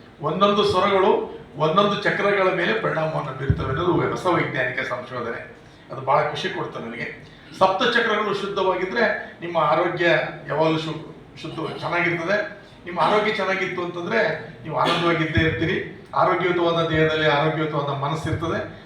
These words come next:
ಆರೋಗ್ಯಯುತವಾದ ಮನಸ್ಸು ಯಾವಾಗಲೂ ಆರೋಗ್ಯಕರವಾಗಿ ಅಂದ್ರೆ ಧನಾತ್ಮಕವಾಗಿ,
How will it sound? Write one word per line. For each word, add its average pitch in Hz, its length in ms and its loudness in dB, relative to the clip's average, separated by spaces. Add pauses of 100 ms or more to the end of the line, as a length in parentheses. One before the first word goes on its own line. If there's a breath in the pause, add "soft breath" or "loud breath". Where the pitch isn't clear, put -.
(100)
ಆರೋಗ್ಯಯುತವಾದ 170 680 4
ಮನಸ್ಸು 160 240 0
ಯಾವಾಗಲೂ 156 320 2
ಆರೋಗ್ಯಕರವಾಗಿ 151 760 4
ಅಂದ್ರೆ 160 180 -4
ಧನಾತ್ಮಕವಾಗಿ, 139 920 -2